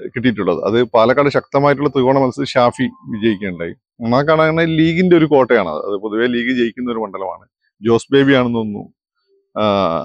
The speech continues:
അതിന്റെ തൊട്ട് മുമ്പ് അവിടെ സി പി ഐയുടെ സ്ഥാനാർത്ഥിയായി ജയിച്ചിട്ടുള്ളത്. അതിനുശേഷം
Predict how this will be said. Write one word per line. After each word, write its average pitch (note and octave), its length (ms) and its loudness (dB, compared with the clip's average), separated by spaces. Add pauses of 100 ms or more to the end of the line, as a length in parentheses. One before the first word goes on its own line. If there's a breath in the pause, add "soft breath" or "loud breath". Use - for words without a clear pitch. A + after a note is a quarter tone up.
(140)
അതിന്റെ G#2+ 280 -2
തൊട്ട് A2+ 220 0
മുമ്പ് A2 140 -2
അവിടെ F#2+ 120 0
സി G#2 120 -10
പി G2 140 -10
ഐയുടെ G2+ 140 -2
സ്ഥാനാർത്ഥിയായി G2 480 -6
ജയിച്ചിട്ടുള്ളത്. - 520 -8 (400)
അതിനുശേഷം A#2+ 420 -2